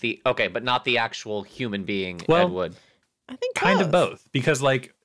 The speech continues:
Speaker 2: when, when I read the, the Ed Wood biography, it's like, it's kind of a similar thing. But, like, the Johnny Depp is kind of, like, the what you want to be, and then
Speaker 3: Mm-hmm.
Speaker 2: the Ed Wood is, like, maybe <laughs> that things didn't go that badly,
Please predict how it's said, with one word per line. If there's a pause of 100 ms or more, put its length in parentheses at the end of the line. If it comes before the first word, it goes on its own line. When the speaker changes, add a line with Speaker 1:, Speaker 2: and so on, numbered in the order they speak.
(120)
Speaker 2:
when,
when
I
read
the,
the
Ed
Wood
biography,
it's
like,
it's
kind
of
a
similar
thing. (300)
But,
like,
the
Johnny
Depp
is
kind
of,
like,
the
what
you
want
to
be,
and
then
Speaker 3:
Mm-hmm.
Speaker 2:
the
Ed
Wood
is,
like, (960)
maybe (400)
<laughs>
that
things
didn't
go
that
badly,